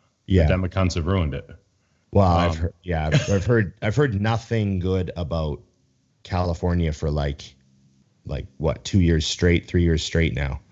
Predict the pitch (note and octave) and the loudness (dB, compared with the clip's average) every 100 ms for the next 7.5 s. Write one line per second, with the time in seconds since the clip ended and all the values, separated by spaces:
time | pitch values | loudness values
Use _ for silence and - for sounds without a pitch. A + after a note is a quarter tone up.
0 | - _ - C#3+ F#2+ F2+ G#2+ A2+ A2+ B2 | -20 _ 0 2 4 2 2 2 2 0
1 | A#2 A2 A2 F#2+ F#2+ G2+ A2 A2 C3 A#2 | 4 6 6 6 4 4 2 2 -2 -2
2 | G#2+ G2+ B2 B2 B2+ C3+ D3 D3+ B2+ G2+ | -2 -2 -2 0 2 2 0 2 0 0
3 | A2+ A2 G#2+ - _ _ _ - A2 C3+ | 0 0 -2 -4 _ _ _ -4 0 0
4 | C#3+ C#3 D3 C#3 G2+ G#2+ G#2 G2 F2+ D#2+ | 0 0 -2 -2 -4 -2 -2 -4 -6 -4
5 | C3 D3+ - D3 - D#3 E3 C3 G#2 G2 | -2 -2 -2 -4 -6 -4 0 0 0 -2
6 | G#2 G#2 G#2+ A2+ C#3 A2+ F2+ F2+ F#2+ - | -4 -2 -2 -2 -2 -4 -4 -6 -6 -8
7 | - - - - - | -12 -14 -20 -20 -20